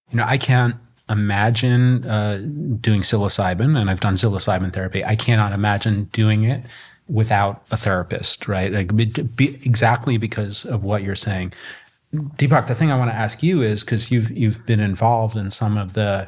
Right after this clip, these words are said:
pharmaceuticalization, if we can use that word, of psychedelics.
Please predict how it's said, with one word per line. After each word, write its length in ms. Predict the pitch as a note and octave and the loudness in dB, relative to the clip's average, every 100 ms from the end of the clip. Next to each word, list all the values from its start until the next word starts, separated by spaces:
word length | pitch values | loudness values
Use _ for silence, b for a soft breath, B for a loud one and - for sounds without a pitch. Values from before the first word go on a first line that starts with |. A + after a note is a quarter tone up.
| - | -12
pharmaceuticalization, 1700 | - - A2+ A2+ G#2+ - - B2 A2+ A2 G#2+ G2+ - A2 A2 E3 D#3+ | -16 -2 2 4 4 0 0 2 2 0 -2 -2 0 0 2 2 2
if 140 | D#3 | 0
we 80 | C#3 | -2
can 180 | D3 C#3+ | 0 0
use 220 | C#3 C3 | 0 0
that 200 | D3 D3 | 0 0
word, 360 | D3+ E3 F3 E3 - | -2 0 -2 -4 -6
of 180 | A#2+ G#2+ | -6 -2
psychedelics. 800 | C3+ A2 A2+ G#2 F#2+ F#2+ - | 0 0 0 -2 -4 -6 -12